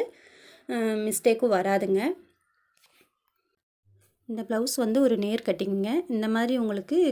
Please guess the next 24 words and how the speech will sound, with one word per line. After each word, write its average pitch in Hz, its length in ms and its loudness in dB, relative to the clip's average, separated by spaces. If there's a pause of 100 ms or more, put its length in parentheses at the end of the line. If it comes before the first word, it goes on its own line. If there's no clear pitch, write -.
கட்டிங் 269 360 0
வீடியோ 214 340 2
வேணும் 196 400 2
அப்படின்னா, 185 420 0 (140)
எத்தனை 285 340 2
இன்ச்சு 240 300 2 (120)
அளவுள்ள 190 500 4
கட்டிங் 196 360 -2
வீடியோ 190 300 0
வேணும்னு 190 480 4 (640)
நீங்க 208 260 -2
கமெண்ட்ல 202 520 0
கேளுங்க. 190 380 2
நான் 233 240 0
கண்டிப்பா 185 440 0 (120)
உங்களுக்கு 190 360 0
கட்டிங் 185 360 0
வீடியோ 190 300 2
நான் 196 240 -2
போடுறேன். 180 400 0 (1200)
இப்ப 247 200 -6
நம்ம 226 180 -2
தைச்சோம் 220 420 0
இல்லைங்க 202 280 2